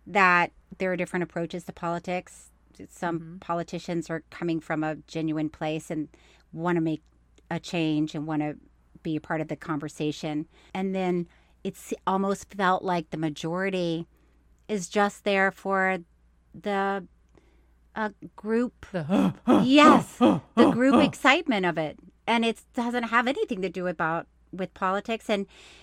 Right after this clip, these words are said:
Speaker 1: it's okay to lie, and that's part of the game.
Speaker 2: Well, yeah, it feels misguided in a lot of different ways that, um, that the group and the mentality.
Speaker 1: Yes,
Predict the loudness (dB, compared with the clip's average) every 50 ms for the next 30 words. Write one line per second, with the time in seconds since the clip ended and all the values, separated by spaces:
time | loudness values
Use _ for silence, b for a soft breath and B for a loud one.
0 | B B B B B _ _ _ _ -2 -2 0 2 2 0 0 0 -2 0 0
1 | 0 0 2 2 4 4 4 4 4 2 2 0 0 -2 0 0 -2 -2 -4 -8
2 | -6 -2 -2 0 0 0 -2 -2 -4 -6 -10 -4 -4 -4 0 0 0 0 0 0
3 | -2 -6 -14 _ _ _ _ _ -10 -8 -6 -2 0 0 0 0 -2 -6 -8 -6
4 | -4 -4 -4 -4 -8 -10 -14 -18 -20 -20 _ _ _ -16 -12 -10 -8 -10 -10 -12
5 | -14 -12 -8 -6 -6 -6 -6 -6 -8 -8 -8 -8 -10 -12 -16 -14 -12 -12 -12 -10
6 | -12 -12 -14 -16 -18 -16 -16 -14 -10 -8 -8 -8 -10 -10 -12 -14 -16 -16 -14 -16
7 | -16 -16 -14 -14 -14 -12 -12 -14 -14 -16 -18 -20 -20 -16 -14 -12 -12 -12 -14 _
8 | _ _ _ -16 -14 -12 -12 -12 -12 -14 -14 -16 -16 -18 -20 -20 _ _ _ _
9 | _ _ _ _ _ -20 -20 -16 -12 -12 -10 -12 -12 _ _ _ _ _ _ _
10 | _ _ _ _ _ _ _ _ _ _ -20 -20 -20 -20 -20 -20 -20 -16 -16 -16
11 | -16 -16 -16 -12 -12 -12 -12 -14 _ -20 -20 -20 -20 -16 -14 -12 -12 -12 -14 -16
12 | -16 -16 -16 -14 -14 -14 -16 -16 -14 -12 -12 -12 -12 -14 -12 -12 -10 -10 -10 -10
13 | -12 -12 -14 -16 -16 -16 -18 -20 _ _ -10 -6 -2 0 2 2 0 -2 -4 -10
14 | -18 -20 -20